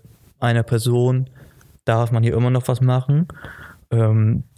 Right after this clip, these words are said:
dann kann man mal was mit einem Freund machen oder ich fahr halt irgendwie zu Oma und Opa, so. Es geht ja auch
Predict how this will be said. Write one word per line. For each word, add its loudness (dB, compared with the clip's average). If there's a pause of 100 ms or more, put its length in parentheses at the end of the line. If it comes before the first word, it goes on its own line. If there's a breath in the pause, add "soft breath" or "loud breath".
(140)
dann 2
kann -2
man 2
mal 0
was -2
mit 0
einem 2
Freund 0
machen 0 (420 loud breath)
oder 2
ich -2
fahr 0
halt 0
irgendwie 2
zu 0
Oma 2
und -2
Opa, 0
so. 0 (220 loud breath)
Es -4
geht -2
ja 0
auch -2